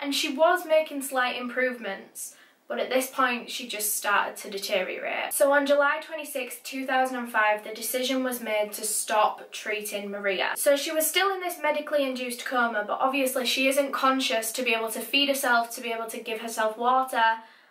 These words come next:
And so they cut off her kind of food supply, her water supply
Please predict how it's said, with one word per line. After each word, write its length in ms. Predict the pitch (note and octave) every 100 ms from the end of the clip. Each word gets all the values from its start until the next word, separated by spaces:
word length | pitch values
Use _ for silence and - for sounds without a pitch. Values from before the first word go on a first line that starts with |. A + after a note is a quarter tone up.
| -
And 140 | B3+ B3
so 320 | C4 B3 A#3+
they 340 | A#3 A3+ A3+ -
cut 240 | D#4 D#4+
off 340 | E4+ D4+ - - -
her 320 | B3+ A#3 A3+
kind 220 | A#3 A3+
of 80 | A3
food 340 | - - G#3 -
supply, 460 | C4+ C4 B3 A3+
her 100 | A#3
water 400 | A#3 C4 C#4 C4+
supply 560 | B3+ B3 A#3 A3 G#3+